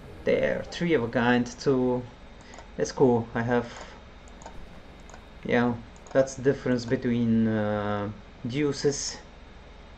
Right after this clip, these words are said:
and sixes. Like,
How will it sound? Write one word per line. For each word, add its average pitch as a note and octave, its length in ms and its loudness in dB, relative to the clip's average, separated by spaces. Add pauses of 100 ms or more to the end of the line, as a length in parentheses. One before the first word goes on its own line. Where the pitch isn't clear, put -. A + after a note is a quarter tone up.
(800)
and G#2+ 360 -2
sixes. - 560 -8 (560)
Like, - 160 -4